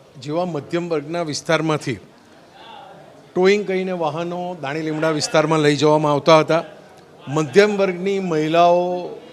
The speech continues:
પુરુષો જે ખરીદી માટે આવતા હોય અને તેને આટલે બધે દૂર ટોઈંગ કરેલા વાહનો લેવા જવા માટેનું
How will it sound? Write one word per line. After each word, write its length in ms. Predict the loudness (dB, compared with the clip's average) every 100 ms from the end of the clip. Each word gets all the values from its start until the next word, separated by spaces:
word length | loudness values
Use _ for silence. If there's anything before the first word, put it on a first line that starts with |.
| -8
પુરુષો 560 | -4 -2 -2 -2 -4 -6 -18 -20 -6
જે 100 | -4
ખરીદી 360 | 0 0 2 4
માટે 260 | 4 4
આવતા 320 | 4 4 8
હોય 240 | 8 8 2 -6 -20 -12
અને 320 | -4 -2 -2 -2
તેને 320 | -4 -4 -6
આટલે 380 | -6 -8 -4 -2
બધે 240 | -2 -2
દૂર 380 | -2 -2 -2 -6 -16 -8
ટોઈંગ 300 | -2 -2 -2
કરેલા 300 | -2 -2 0
વાહનો 380 | 0 0 0 -2
લેવા 280 | -2 -2 -2
જવા 240 | 0 -2
માટેનું 720 | -2 -4 -2 -2 -2 -4 -6